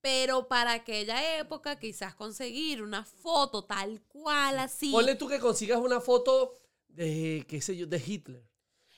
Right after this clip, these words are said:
Speaker 2: Pero,
Speaker 1: Exacto,
Speaker 2: pero
Speaker 1: pero
Speaker 2: haciendo
Speaker 1: original,
Speaker 2: original y
Speaker 1: original.
Speaker 2: haciendo algo
Speaker 1: Exacto,
Speaker 2: diferente,
Speaker 1: exacto,
Speaker 2: algo
Speaker 1: no digitales, o sea, no, quizás,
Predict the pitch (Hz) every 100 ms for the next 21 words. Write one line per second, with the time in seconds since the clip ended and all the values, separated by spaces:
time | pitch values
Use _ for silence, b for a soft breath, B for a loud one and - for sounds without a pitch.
0 | _ 240 226 220 226 285 226 - 320 214
1 | - 262 262 214 214 226 247 240 311 262
2 | 254 226 220 254 240 247 254 233 196 185
3 | 147 120 147 202 233 220 - 247 269 294
4 | 247 240 226 226 226 214 196 - _ _
5 | _ _ 220 202 - _ - 247 - 147